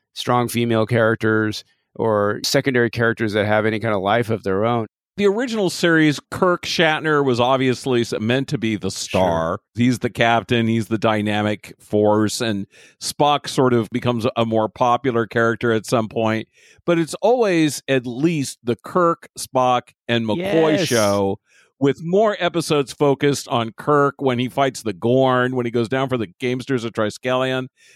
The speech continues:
Speaker 2: There's plenty of episodes where you see Kirk on his own.
Speaker 1: Right.
Speaker 2: But, but this was more of an ensemble show from the start. And you had the Kirk role split over Riker. I,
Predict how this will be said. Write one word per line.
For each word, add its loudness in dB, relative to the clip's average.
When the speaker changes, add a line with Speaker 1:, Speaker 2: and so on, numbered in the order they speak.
Speaker 2:
There's 2
plenty 0
of 0
episodes 2
where 0
you -2
see -8
Kirk -2
on 2
his -2
own. 0
Speaker 1:
Right. -8
Speaker 2:
But, 2
but -2
this 0
was 0
more 4
of 2
an 2
ensemble 0
show 2
from -4
the -6
start. -2
And 0
you 0
had -2
the 0
Kirk 0
role 2
split 0
over 2
Riker. 0
I, 0